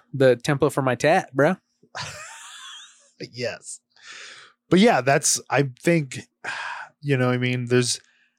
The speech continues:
Speaker 2: there is a, there is a fun thing here, and I feel like people,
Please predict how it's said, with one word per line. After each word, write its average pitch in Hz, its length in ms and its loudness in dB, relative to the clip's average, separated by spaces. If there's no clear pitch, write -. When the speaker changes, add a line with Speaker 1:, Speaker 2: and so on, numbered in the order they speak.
Speaker 2:
there 165 180 4
is 202 240 4
a, 160 160 4
there 147 200 4
is 165 180 4
a 139 60 4
fun 135 400 0
thing 131 300 0
here, 147 280 -2
and 123 220 -6
I 107 60 -2
feel 123 220 0
like 110 320 -2
people, 120 580 0